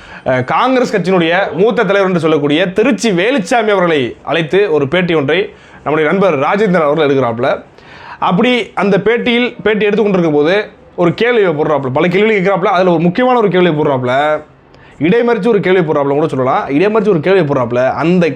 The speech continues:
கேள்விக்கு பதில் சொல்ல முடியாம பதட்டமாகி, அஹ், பி பி ஃபுல்லா ஏறி அவருக்கு, அஹ், ஒரு மாதிரியா டென்ஷன் ஆகி கண்ட மணிக்கு பேசி விட்டு மரியாதை குறைவாக, அதாவது பேட்டி எடுக்கக்கூடிய நெறியாளரே மரியாதை குறைவாக, மரியாதை குறைவாக பேசக்கூடிய,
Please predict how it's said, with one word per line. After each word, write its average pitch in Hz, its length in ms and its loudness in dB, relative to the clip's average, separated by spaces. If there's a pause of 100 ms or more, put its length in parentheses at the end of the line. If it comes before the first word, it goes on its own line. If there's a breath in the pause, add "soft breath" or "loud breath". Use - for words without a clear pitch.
கேள்விக்கு 196 880 0 (320 loud breath)
பதில் 233 220 2
சொல்ல 220 240 2
முடியாம 147 600 0 (220)
பதட்டமாகி, 165 760 0 (420 loud breath)
அஹ், 139 260 0
பி 208 140 2
பி 226 100 0
ஃபுல்லா 196 280 2
ஏறி 196 240 2
அவருக்கு, 143 560 0 (300 loud breath)
அஹ், 139 220 0
ஒரு 147 140 2
மாதிரியா 202 480 0 (280)
டென்ஷன் 240 280 0
ஆகி 165 300 0
கண்ட 208 240 0
மணிக்கு 214 320 0
பேசி 214 160 0
விட்டு 151 440 0 (200)
மரியாதை 226 440 0
குறைவாக, 170 640 0 (560)
அதாவது 190 300 2
பேட்டி 220 300 -2
எடுக்கக்கூடிய 170 340 0
நெறியாளரே 208 520 2
மரியாதை 190 320 0
குறைவாக, 160 320 0
மரியாதை 175 340 0
குறைவாக 196 300 0
பேசக்கூடிய, 202 400 2